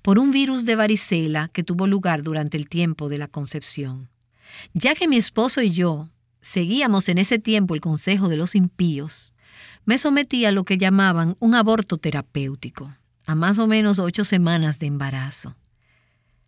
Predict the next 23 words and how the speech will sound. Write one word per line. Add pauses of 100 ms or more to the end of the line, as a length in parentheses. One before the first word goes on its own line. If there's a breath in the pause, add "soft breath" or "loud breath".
(380)
Este
fue
un
tiempo
muy
oscuro
en
mi
vida,
aunque
aún
no
sabíamos
la
gravedad
de
nuestro
pecado. (840 soft breath)
En
ese
tiempo
no
sabíamos